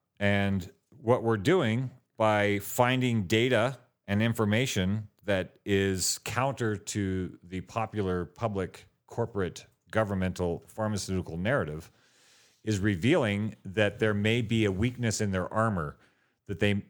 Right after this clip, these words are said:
reality may not be as they thought it was, just like they think they're taking a vaccine.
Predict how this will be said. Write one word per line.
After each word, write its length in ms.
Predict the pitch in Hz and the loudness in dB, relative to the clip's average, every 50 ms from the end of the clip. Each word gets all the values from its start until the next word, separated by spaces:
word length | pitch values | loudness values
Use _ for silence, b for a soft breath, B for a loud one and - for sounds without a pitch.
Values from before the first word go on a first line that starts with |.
| 123 | -4
reality 520 | 101 110 117 113 110 120 139 139 123 120 113 | 0 2 2 4 4 4 2 2 2 0 0
may 160 | 107 113 117 | 0 0 2
not 240 | 110 120 123 113 92 | 2 2 2 2 2
be 180 | 120 156 170 | 2 2 2
as 120 | 113 95 90 | 2 2 2
they 100 | 110 104 | 0 0
thought 240 | - 139 143 156 139 | 2 2 2 2 2
it 80 | 107 | 0
was, 320 | 92 87 80 78 76 - - | 0 -2 -2 -4 -8 -6 -2
just 200 | - 120 110 - | -2 0 2 2
like 200 | 123 113 92 - | 2 0 2 2
they 160 | 117 113 110 | 2 2 2
think 560 | - - - - 156 156 131 110 - - - | 0 -4 0 0 2 2 2 0 -2 -6 -10
they're 200 | - 113 110 110 | -4 -2 0 0
taking 360 | 104 - 123 117 113 110 107 101 | 2 2 0 0 0 0 -2 0
a 40 | 92 | 2
vaccine. 640 | 104 101 95 95 - - 156 143 95 80 78 76 | 2 0 0 0 -2 -2 0 0 -2 -2 -4 -8